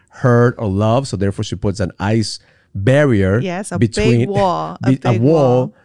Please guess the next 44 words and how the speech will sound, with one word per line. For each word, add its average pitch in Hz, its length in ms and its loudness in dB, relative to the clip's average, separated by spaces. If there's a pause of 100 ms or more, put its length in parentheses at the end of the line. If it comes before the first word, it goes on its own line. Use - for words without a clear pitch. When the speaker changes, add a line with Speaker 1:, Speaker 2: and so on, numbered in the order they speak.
(240)
Speaker 1:
that 117 340 0
the 110 80 2
man 123 180 4
cannot 113 340 0
penetrate 110 400 0
because 98 280 -4
he 117 40 -4
doesn't 98 220 -2
have 98 180 -4
the 87 140 -6
energy 95 460 -2 (400)
or 123 100 0
Speaker 2:
Right. 143 260 2
Speaker 1:
the, 113 320 0
the 110 120 -6
emotional 110 420 -2
fitness 98 500 -6
to 98 140 -8
actually 98 300 -6
break 95 400 -2 (380)
or 107 140 -2
melt 107 480 0
the 101 100 -6
ice 85 240 -4
queen. 64 280 -10
Speaker 2:
And 247 120 0
I've, 233 200 -4
and 226 220 -6
I 208 240 -4
say 226 180 -4
this 208 120 -6
all 202 120 -4
the 185 60 -8
time, 220 320 -4
like, 185 160 -8
the - 120 -12
ice 202 260 -8
queen 196 220 -10
comes 170 260 -12
on 190 220 -4
because 190 260 -12
it's 170 140 -12
a 185 60 -12
compound 185 600 -8